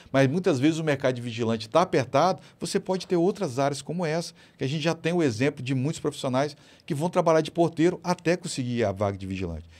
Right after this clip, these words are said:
Então, indicado é que você faça o seu curso e faça um currículo somente pra fiscal de loja.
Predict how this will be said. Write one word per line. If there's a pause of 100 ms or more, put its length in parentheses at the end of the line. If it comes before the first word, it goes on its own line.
(160)
Então,
indicado
é
que
você
faça
o
seu
curso (480)
e
faça
um
currículo (240)
somente
pra
fiscal
de
loja.